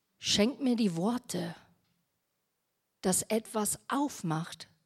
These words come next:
statt zumacht in diesem Moment.“ Und ich hab das so oft erlebt, wo ich wirklich dann in dem Moment Gott sei Dank gebetet hab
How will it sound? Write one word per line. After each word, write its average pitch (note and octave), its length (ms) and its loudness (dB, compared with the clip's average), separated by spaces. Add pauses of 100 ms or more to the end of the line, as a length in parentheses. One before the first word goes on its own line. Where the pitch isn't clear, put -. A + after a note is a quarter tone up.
(140)
statt - 320 -4
zumacht F3 600 -4
in F3+ 120 -6
diesem G3 280 -6
Moment.“ F3 520 -6 (240)
Und G3+ 120 0
ich A3+ 160 0
hab B3 140 -6
das - 200 0
so C#4+ 160 -2
oft - 320 -4
erlebt, D4+ 460 -2
wo C4 80 4
ich A#3+ 260 0
wirklich D#4 380 -2
dann B3+ 240 0
in A#3 180 0
dem B3+ 160 2
Moment B3 320 2
Gott A#3+ 180 -2
sei A#3+ 160 2
Dank A3+ 160 0
gebetet C4 480 0
hab A3 220 2